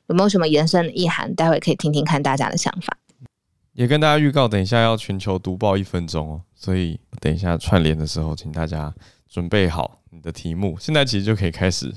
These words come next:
Speaker 2: 可以先把 bio 介绍的地方，大概一个标题就好了。那当然用理想是翻成中文啊，对，那你如果，你如果直接写外语标的话，我，我们等一下有点难选题。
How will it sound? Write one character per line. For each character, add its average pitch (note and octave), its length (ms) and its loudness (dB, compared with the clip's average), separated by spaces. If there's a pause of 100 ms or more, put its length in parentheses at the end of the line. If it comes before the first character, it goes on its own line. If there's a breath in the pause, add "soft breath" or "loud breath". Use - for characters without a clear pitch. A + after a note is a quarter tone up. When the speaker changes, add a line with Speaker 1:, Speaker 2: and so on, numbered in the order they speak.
(100)
Speaker 2:
可 A#2 100 0
以 A2+ 40 0
先 G#2 180 -4
把 F2+ 140 0
bio E2 380 -2 (160)
介 G#2 180 2
绍 F#2 180 2
的 E2 60 0
地 E2+ 140 -2
方， D#2 260 -4 (400)
大 E2+ 140 0
概 E2 160 2
一 G#2+ 140 -6
个 G2+ 80 0
标 G#2 260 0
题 D#2 160 -8
就 D#2+ 100 -6
好 C#2+ 120 -8
了。 - 60 -10 (580 soft breath)
那 G#2+ 120 0
当 G2+ 220 2
然 F2 140 2
用 F#2 440 2 (200)
理 A2 180 0
想 A#2+ 240 4
是 G2+ 240 2
翻 G#2 180 2
成 F#2+ 140 0
中 F2 220 0
文 C#2 180 -2
啊， - 80 -10 (580)
对， - 120 -10 (180)
那 F2+ 140 -4
你 E2 100 -6
如 F2 100 0
果， E2 140 -2
你 F2+ 120 -4
如 F#2 100 0
果 F#2+ 80 4
直 F2 100 -8
接 G#2 160 4
写 F#2+ 160 0
外 F#2+ 180 4
语 E2 100 2
标 E2 200 2
的 D#2+ 80 4
话， E2+ 160 2
我， D2+ 220 0
我 D#2+ 160 0
们 D#2 120 0
等 C#2+ 100 0
一 D2 40 0
下 E2 140 2
有 D#2+ 120 4
点 D2+ 220 -2
难 D#2+ 240 -2
选 E2 260 0
题。 D#2+ 280 -4